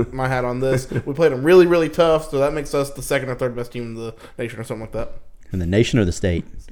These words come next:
Speaker 2: N-, nation, 'cause y'all
Speaker 3: Oh.
Speaker 2: played Alabama tough, and y'all are the second best team in the nation.
Speaker 3: Okay.
Speaker 2: So we played y'all tough,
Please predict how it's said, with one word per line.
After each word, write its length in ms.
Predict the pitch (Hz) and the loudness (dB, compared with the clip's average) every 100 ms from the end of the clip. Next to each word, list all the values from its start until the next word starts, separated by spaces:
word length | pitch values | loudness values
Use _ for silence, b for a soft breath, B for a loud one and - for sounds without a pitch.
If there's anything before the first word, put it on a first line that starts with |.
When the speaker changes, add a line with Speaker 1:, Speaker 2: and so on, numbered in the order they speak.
| - | -16
Speaker 2:
N-, 240 | - 135 - | -14 -14 -14
nation, 500 | 127 135 131 110 110 | -6 -4 -4 -6 -8
'cause 260 | - 113 123 | -6 -6 -4
y'all 360 | 120 123 139 | 0 4 6
Speaker 3:
Oh. 20 | |
Speaker 2:
played 320 | 139 - 143 139 | 6 4 4 4
Alabama 460 | 131 123 151 139 | 2 2 0 0
tough, 260 | 131 135 120 | -2 -2 -2
and 80 | 120 | -4
y'all 120 | 139 | -2
are 60 | |
the 80 | 127 | -2
second 340 | 120 170 147 131 | 0 0 0 -2
best 200 | 123 - | -4 -4
team 120 | 123 | -6
in 60 | |
the 60 | 120 | -4
nation. 480 | 120 117 - 120 127 | -4 -6 -6 -8 -4
Speaker 3:
Okay. 260 | 160 - 131 | -4 0 2
Speaker 2:
So 100 | 123 | 2
we 180 | 131 | -2
played 300 | 135 139 117 | -2 -2 -2
y'all 320 | 117 139 160 156 | 0 4 4 4
tough, 440 | 139 123 120 - | 2 2 2 -4